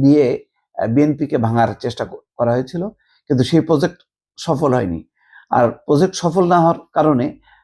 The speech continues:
ওই শুধুমাত্র ওই যা-, কল্যাণ পার্টির ইব্রাহিমকে এমপি করা হয়, আর বাকি ওই বিএনএম বা তৃণমূল বিএনপি তাদেরকে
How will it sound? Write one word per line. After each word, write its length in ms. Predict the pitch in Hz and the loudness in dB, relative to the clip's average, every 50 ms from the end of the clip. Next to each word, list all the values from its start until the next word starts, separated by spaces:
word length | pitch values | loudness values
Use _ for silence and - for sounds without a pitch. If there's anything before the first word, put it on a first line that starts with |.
| _ _ - | _ _ -8
ওই 160 | - - 123 | -4 -4 -4
শুধুমাত্র 840 | 117 - 180 165 180 170 170 165 160 165 - 156 165 156 151 160 - - | -2 -2 -2 -2 0 2 2 0 0 -2 -2 0 2 4 4 2 0 -2
ওই 240 | - - 139 127 - | -2 -2 -2 0 0
যা-, 140 | 139 - - - _ _ | -2 -4 -4 -6 _ _
কল্যাণ 420 | - 156 147 143 143 143 139 135 | 0 2 4 4 4 4 2 0
পার্টির 440 | 127 - 147 147 143 170 147 135 - - | 0 0 -2 -2 -2 -2 -6 -8 -8 -6
ইব্রাহিমকে 720 | - 139 135 135 151 160 165 160 139 - 160 143 135 - - _ _ _ _ - - | -4 -2 0 2 2 2 2 0 0 0 0 0 0 -2 -6 _ _ _ _ -12 -6
এমপি 340 | - 143 147 147 131 147 143 | -4 -2 -2 -2 -4 -4 -4
করা 200 | 151 135 139 143 | -2 -2 0 0
হয়, 160 | 175 196 202 - _ _ _ _ _ _ - | -2 -4 -6 -8 _ _ _ _ _ _ -2
আর 180 | 120 120 123 | 0 2 2
বাকি 380 | 117 123 135 131 - 147 131 131 | 4 2 2 0 0 0 0 2
ওই 60 | 131 | 2
বিএনএম 600 | 117 113 127 139 143 143 143 139 131 131 131 - | 2 2 2 2 4 2 2 0 0 -2 -4 -2
বা 120 | - 123 120 | -2 -4 -4
তৃণমূল 440 | - - 151 156 151 139 131 123 | -4 -6 -6 -4 -2 -2 -2 -2
বিএনপি 380 | 120 117 127 123 131 139 165 170 | -4 -4 -4 -6 -6 -6 -10 -10
তাদেরকে 580 | - - 143 120 - - - - - 117 113 | -6 -4 -4 -4 -4 -8 -16 -14 -14 -14 -14